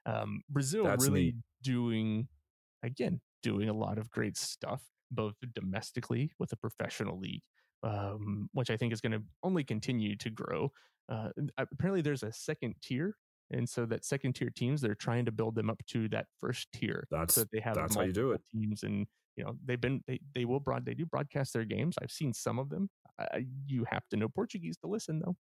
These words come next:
Speaker 2: Yeah.
Speaker 1: but you don't have to know Portuguese to watch.
Speaker 2: I was gonna say, you know the rules. That's
Speaker 1: <laughs>
Speaker 2: I've, I've been, I've been watching soccer on the Spanish channels here for twenty-five years, so I'm fine. That's okay. I
Speaker 1: And you don't know Spanish yet?
Speaker 2: I've, I know what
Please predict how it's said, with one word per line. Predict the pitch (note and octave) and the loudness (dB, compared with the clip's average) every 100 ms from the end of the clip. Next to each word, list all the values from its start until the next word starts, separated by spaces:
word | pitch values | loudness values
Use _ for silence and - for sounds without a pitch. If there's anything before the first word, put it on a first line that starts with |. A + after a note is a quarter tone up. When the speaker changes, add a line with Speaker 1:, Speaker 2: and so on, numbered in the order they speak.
| _ E3 | _ -2
Speaker 2:
Yeah. | F3 A3 | 2 4
Speaker 1:
but | E3+ - | 4 2
you | A2 | 2
don't | D3+ | 4
have | C#3 D#3+ | 4 2
to | E3 | 0
know | C#3+ D3+ | 2 0
Portuguese | D3 E3 - D3+ D#3 D#3+ | 2 0 0 -2 -4 -2
to | - | -4
watch. | - - - - _ _ | -6 -10 -16 -20 _ _
Speaker 2:
I | A#2+ | 0
was | C3+ | 2
gonna | D#3+ - | 4 4
say, | - D#2+ | 4 2
you | A2 | 4
know | C#3 | 4
the | F#2+ | 4
rules. | G2 G2+ G#2 | 4 4 2
That's | G2+ - - | 0 -2 -6
Speaker 1:
<laughs> | - | -2
Speaker 2:
I've, | C3 - | -2 0
I've | C#3 | 0
been, | C#3+ - | 0 0
I've | C3 | 0
been | C3+ | 2
watching | A#2+ A#2 A2+ G2 F#2 - | 2 2 2 2 2 4
soccer | - G2 G2 G2 | 2 2 2 2
on | F#2+ | 4
the | F2 | 2
Spanish | F2 F#2 F2+ - | 2 2 2 2
channels | E2+ F2 F2 | 2 2 4
here | F2 | 2
for | E2+ D#2+ D#2 - - | 2 2 0 -4 -6
twenty-five | - F2 E2 D#2+ | 0 2 2 2
years, | D#2 D2+ | 2 2
so | - | 2
I'm | D#2+ | 2
fine. | E2+ C#2+ - _ | 2 -2 -4 _
That's | F2 - | 0 2
okay. | E2 - - _ | 0 -4 -6 _
I | E2 | 2
Speaker 1:
And | A#2 | 4
you | |
don't | A#2+ | 4
know | A2+ | 2
Spanish | A#2+ A#2+ A#2+ C3 | 0 2 2 2
yet? | C3+ - _ _ _ G2 | -2 -4 _ _ _ -2
Speaker 2:
I've, | G2 - - - - | -2 -4 -10 -10 -4
I | C3+ D3+ | 0 2
know | C#3+ D#3 | 4 4
what | F3+ E3 | 4 2